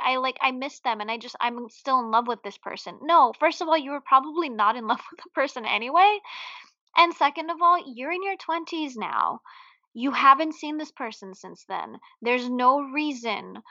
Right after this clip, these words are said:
for there to be strong emotions like that. And I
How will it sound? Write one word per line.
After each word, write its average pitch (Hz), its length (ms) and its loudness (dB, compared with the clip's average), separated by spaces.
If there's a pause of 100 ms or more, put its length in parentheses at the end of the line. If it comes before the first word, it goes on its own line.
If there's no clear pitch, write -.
(240)
for 254 200 4
there 233 240 2
to 247 160 -6 (220)
be 233 220 -6
strong 208 420 2
emotions 190 520 -8
like - 240 -10
that. - 200 0
And 233 120 0
I 233 80 0